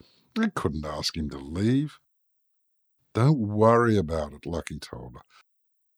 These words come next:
"One day he'll disappear as suddenly as he arrived." "Will he?" Tina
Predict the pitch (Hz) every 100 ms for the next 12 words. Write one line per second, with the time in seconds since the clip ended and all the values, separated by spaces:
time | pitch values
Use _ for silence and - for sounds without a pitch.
0 | _ _ - _ 87 104 113 120 139 147
1 | 123 117 113 95 73 107 135 - 95 110
2 | 110 107 - - 120 117 123 123 110 113
3 | 107 107 92 76 71 - _ _ _ 151
4 | 170 180 226 220 _ _ _ _ 98 92
5 | 90